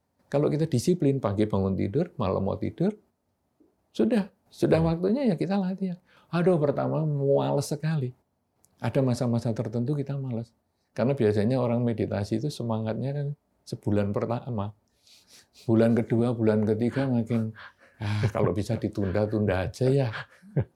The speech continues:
Speaker 1: Nah, jadi kita disiplinkan. Pokoknya
Speaker 2: Iya.
Speaker 1: pagi bangun tidur, malam mau tidur. Ada tugas.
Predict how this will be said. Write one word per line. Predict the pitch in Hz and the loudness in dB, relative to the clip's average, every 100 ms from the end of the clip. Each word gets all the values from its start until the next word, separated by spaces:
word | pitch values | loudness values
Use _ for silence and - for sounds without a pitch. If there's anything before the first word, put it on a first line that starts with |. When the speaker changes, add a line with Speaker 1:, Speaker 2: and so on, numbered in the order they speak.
| 147 | -8
Speaker 1:
Nah, | 104 80 76 - - | -6 -6 -6 -6 -4
jadi | - 113 190 - - - - _ _ _ | 0 2 2 0 -20 -20 -20 _ _ _
kita | 156 208 208 - | -4 0 -2 -4
disiplinkan. | - 120 131 147 156 143 107 101 | -2 0 2 2 0 0 -4 -8
Pokoknya | - 107 107 | -4 0 2
Speaker 2:
Iya. | - | 2
Speaker 1:
pagi | 123 135 | 2 0
bangun | 117 98 | 2 0
tidur, | 98 104 | 0 0
malam | 143 104 107 | 0 2 0
mau | 104 | -2
tidur. | 107 104 98 104 | -2 -4 -6 -6
Ada | 120 123 | -6 -4
tugas. | 123 143 - - - - | -4 -6 -2 -4 -4 -16